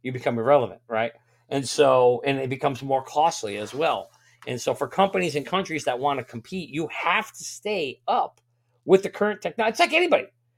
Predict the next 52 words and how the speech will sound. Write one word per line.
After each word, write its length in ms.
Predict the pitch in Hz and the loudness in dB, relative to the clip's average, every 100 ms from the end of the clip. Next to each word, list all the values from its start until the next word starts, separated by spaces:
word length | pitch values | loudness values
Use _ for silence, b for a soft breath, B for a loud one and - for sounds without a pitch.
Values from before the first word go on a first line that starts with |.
| _ | _
You, 120 | - 254 | -2 -2
if 260 | 247 - 247 | -4 -6 -2
you 140 | 359 | 4
go 100 | 359 | 6
to 80 | 330 | 6
school 240 | - 269 | 4 6
and 80 | 214 | 6
you're 120 | 214 | 4
a 20 | |
programmer, 480 | - 220 175 139 127 | 6 6 6 2 -2
you're 140 | 147 156 | -4 0
a 40 | |
coder, 360 | - 170 117 - b b | 2 2 2 -8 b b
and 100 | 151 | 2
you 80 | 202 | 4
haven't 140 | 262 | 6
gone 100 | 240 | 6
to 60 | 220 | 4
school 180 | - 220 | 6 4
thirty 240 | - 208 | 4 0
years, 240 | 208 165 - | 2 0 2
guess 160 | 214 | 2
what? 160 | 226 170 | 2 2
You 100 | 254 | 0
have 120 | 247 | -2
no 260 | 196 240 233 | 4 4 4
clue 200 | 254 226 | 2 -2
what 160 | 165 | -2
the 40 | 160 | -4
new 140 | 190 | -4
code 240 | - 190 | 0 0
is. 120 | 131 113 | -2 -8
You 60 | |
can't 260 | - 285 165 | -10 -8 -6
write. 300 | 117 143 190 _ _ _ - | -6 -8 -10 _ _ _ -14
You 80 | 208 | -10
can't 300 | - 226 165 | -4 -4 -2
have 100 | 190 | -4
a 60 | |
job, 340 | 214 349 - - | -4 -4 -4 -4
right? 240 | 151 - _ _ | -4 -4 _ _
It's 180 | - - | -12 -4
no 200 | - - | 0 0
different 260 | 202 214 202 | 0 -2 -2
than 80 | 170 | -4
these 160 | 143 | -6
companies 460 | - 151 165 185 170 | -4 -4 -4 -8 -10
and 80 | 170 | -12
countries 360 | 285 - 117 | -12 -12 -16
trying 360 | - 151 160 165 | -4 -2 -2 -6
to 100 | 147 | -12
survive. 400 | - 185 285 | -10 -6 -6